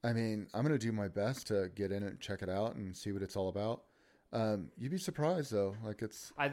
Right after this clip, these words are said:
Speaker 2: and I think that's what, you know, reps have converted a little bit more into as part of that marketing machine, you
Speaker 1: You have
Speaker 2: know,
Speaker 1: to
Speaker 2: and
Speaker 1: be
Speaker 2: I,
Speaker 1: a
Speaker 2: I
Speaker 1: part of the
Speaker 2: enjoy that
Speaker 1: digital
Speaker 2: part of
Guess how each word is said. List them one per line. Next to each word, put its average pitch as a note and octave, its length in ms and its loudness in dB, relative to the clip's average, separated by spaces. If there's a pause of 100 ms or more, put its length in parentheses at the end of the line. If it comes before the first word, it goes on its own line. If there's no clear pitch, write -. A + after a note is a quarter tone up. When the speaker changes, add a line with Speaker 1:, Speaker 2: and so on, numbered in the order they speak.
Speaker 2:
and E3 140 2
I G#3 80 4
think F#3+ 240 -2
that's D3 220 4
what, B2 200 -4
you C#3 120 -4
know, A2+ 200 -4
reps A#2 380 -6
have A#2 220 -8
converted A#2+ 440 -6
a A#2 40 -6
little A#2 180 -6
bit A2 160 -8
more D3+ 240 -8
into D#3+ 220 -8
as B2+ 100 -8
part A#2+ 240 0
of A2+ 60 -10
that A2 160 -10
marketing A2 440 -12
machine, A2+ 580 -10 (100)
you C3 100 -2
Speaker 1:
You C#3+ 60 0
have G3+ 180 2
Speaker 2:
know, - 120 -6
Speaker 1:
to G#2 300 2
Speaker 2:
and C3+ 120 0
Speaker 1:
be B2 60 -6
Speaker 2:
I, A#2 120 6
Speaker 1:
a - 40 8
Speaker 2:
I - 20 4 (100)
Speaker 1:
part - 20 6
of - 0 -
the B2+ 60 10 (140)
Speaker 2:
enjoy C#3+ 140 4
that G3+ 60 4
Speaker 1:
digital A#2 220 2
Speaker 2:
part G2+ 200 4
of A#2+ 60 -2